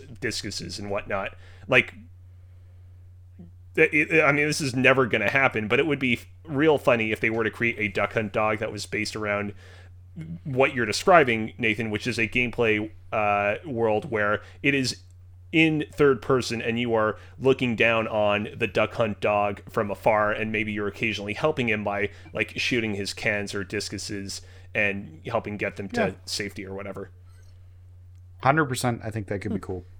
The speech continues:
Speaker 2: Jumping off of that quickly before we get back to talking about what, um, what games or whatever we wanna see in V R. Nintendo is al-,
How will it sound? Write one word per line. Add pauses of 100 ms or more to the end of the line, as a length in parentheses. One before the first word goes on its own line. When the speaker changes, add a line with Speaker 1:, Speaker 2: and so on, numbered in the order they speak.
(840)
Speaker 2:
Jumping
off
of
that
quickly
before
we
get
back
to
talking
about
what, (180)
um, (160)
what (220)
games
or
whatever
we
wanna
see
in
V
R. (1300)
Nintendo (640)
is (120)
al-,